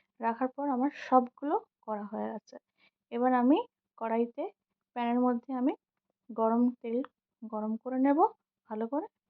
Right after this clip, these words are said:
আমার হালকা গরম হয়ে যাওয়ার পর আমি এগুলো দিয়ে দেব। দিয়ে আমি সব ফ্রাই করে নেব একটা একটা করে। তো আমার তার প্রনস তাড়াতাড়ি ফ্রাই হয়ে যায়,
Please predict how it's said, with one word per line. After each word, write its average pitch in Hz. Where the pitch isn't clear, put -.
আমার 285
হালকা 220
গরম 240
হয়ে 226
যাওয়ার 233
পর 269
আমি 240
এগুলো 226
দিয়ে 226
দেব। 202
দিয়ে 254
আমি 254
সব 285
ফ্রাই 220
করে 202
নেব 202
একটা -
একটা -
করে। 208
তো 247
আমার 233
তার 247
প্রনস 285
তাড়াতাড়ি 254
ফ্রাই 247
হয়ে 240
যায়, 269